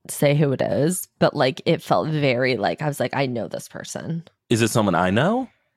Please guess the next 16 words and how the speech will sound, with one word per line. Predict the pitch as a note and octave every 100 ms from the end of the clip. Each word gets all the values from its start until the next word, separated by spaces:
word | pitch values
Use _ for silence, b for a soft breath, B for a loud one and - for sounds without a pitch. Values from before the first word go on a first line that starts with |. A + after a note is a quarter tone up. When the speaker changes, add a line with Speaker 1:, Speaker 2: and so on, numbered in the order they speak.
| _ _ _ _ B3+
Speaker 1:
Mm, | C#4 C#4 C#4+ C#4 C4+ C4+ C4 C4 C4 C4 B3 A#3 A#3
I | A3+
don't | B3 E3+
know. | D3 D#3 _ _ _ _ _ D3+
Do | -
you | D#3
know | D3+
them? | D#3+ E3+ - _
<laughs> | -
Speaker 2:
Okay. | C#3 C#3+ - A2
Well, | A2+ G#2 G#2+
then | G2 -
I | F#2
probably | F#2+ A#2 F#2+ D#2+
don't. | D#2 F#2 A#1+ - _ _ _ _ _ -
Speaker 1:
Yeah. | D#3 -